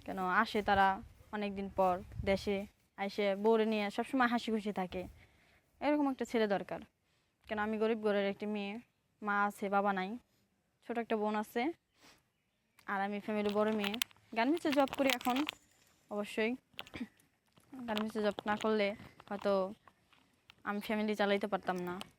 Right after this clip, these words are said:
এখন আমার একটাই আশা, একটাই আবদার, যদি কোনো বাহিরের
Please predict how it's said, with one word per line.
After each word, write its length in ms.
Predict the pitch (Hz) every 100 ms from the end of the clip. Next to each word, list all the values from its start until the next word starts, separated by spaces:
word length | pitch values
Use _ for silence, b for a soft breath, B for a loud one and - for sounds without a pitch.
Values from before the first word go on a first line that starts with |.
| - - - - - _ - - -
এখন 500 | 202 - 190 185 196 - - _ - _ _ -
আমার 220 | - 202
একটাই 380 | 208 - 214 214
আশা, 440 | 208 208 226 214 - - -
একটাই 320 | 208 214 - 214
আবদার, 380 | 208 208 208 254 _ _ _ _ _ _ -
যদি 160 | 247 285
কোনো 200 | 311 262
বাহিরের 440 | 220 254 262